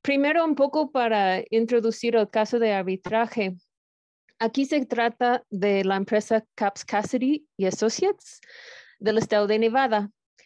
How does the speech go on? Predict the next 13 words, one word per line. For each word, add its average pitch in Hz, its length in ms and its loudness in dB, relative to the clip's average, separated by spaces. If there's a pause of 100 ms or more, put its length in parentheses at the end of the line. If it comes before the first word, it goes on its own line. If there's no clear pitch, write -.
(280)
la 226 240 0
cual 277 560 0
ha 233 160 -2
querido 277 400 4
explotar 269 680 2
oro 294 520 2 (140)
en 226 100 2
las 226 160 0
municipalidades 226 920 0
de 208 120 2
San 202 240 -6
Pedro 220 380 2
Ayumpuc 202 640 -2